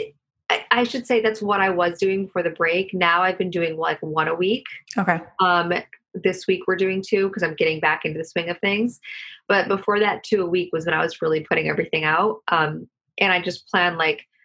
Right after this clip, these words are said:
Speaker 1: "Here's the message I wanna get across. How can we do it for each platform?" You know, so for YouTube, it'll be, like, a longer video. For TikTok, how can we make it fun? Should it be voiceover? You know,
Speaker 2: Mm-hmm.
Speaker 1: for Instagram, and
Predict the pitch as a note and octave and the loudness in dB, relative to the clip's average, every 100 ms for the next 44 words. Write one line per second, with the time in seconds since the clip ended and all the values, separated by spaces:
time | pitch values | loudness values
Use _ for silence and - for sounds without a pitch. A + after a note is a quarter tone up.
0 | _ _ _ A3+ G#3+ G#3+ F#3+ F#3+ F#3 F3 | _ _ _ 2 2 2 0 0 0 0
1 | E3+ F3 E3+ E3+ - E3 E3 F3+ - E3+ | 0 0 -2 -2 0 2 0 -2 -2 -2
2 | F3+ F3 F3 E3 D#3+ - - - - - | 0 -2 -2 0 0 0 -2 -2 -6 -2
3 | E3 - - - F3+ F3+ E3 - E3 - | 0 0 -2 -2 -2 -2 -2 -2 -4 -2
4 | D#3+ E3 E3+ - D#3 D#3 D3+ D#3 D3+ D3 | -4 -4 -4 0 0 0 -2 -2 -2 -2
5 | D3+ D3+ D3 D3 D3 F#3 E3+ D#3+ D#3 D#3+ | -2 0 0 -2 0 0 0 0 -2 -6
6 | - _ _ - F3+ - F3 - E3 E3 | -16 _ _ -2 0 0 -2 0 0 2
7 | E3+ - E3+ D#3+ D3+ - - F3+ E3+ D#3+ | -2 0 -2 0 0 -2 0 0 2 -2
8 | - D#3 D3+ D3+ E3 F3 E3+ E3 D#3 D#3 | -4 -4 -2 -2 0 0 0 0 2 2
9 | D#3 D3+ - - G3 - - E3 - - | 2 2 0 -2 -4 -4 -6 -8 -6 -2
10 | D#3+ D#3 D#3 D3 | 0 0 0 0